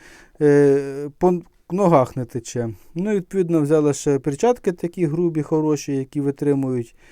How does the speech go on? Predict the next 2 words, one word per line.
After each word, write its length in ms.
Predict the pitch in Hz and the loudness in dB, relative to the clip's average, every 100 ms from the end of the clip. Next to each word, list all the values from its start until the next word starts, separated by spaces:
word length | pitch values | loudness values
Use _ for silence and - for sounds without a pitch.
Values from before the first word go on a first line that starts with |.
| - - - - _ _ | -20 -20 -20 -20 _ _
фен, 460 | - 196 175 151 127 - - - - - - - - - - - | 0 4 6 4 -2 -14 -16 -16 -16 -18 -18 -18 -12 -12 -12 -6
температуру. 920 | 147 135 151 151 131 160 151 147 143 | -2 2 2 2 2 0 2 2 -2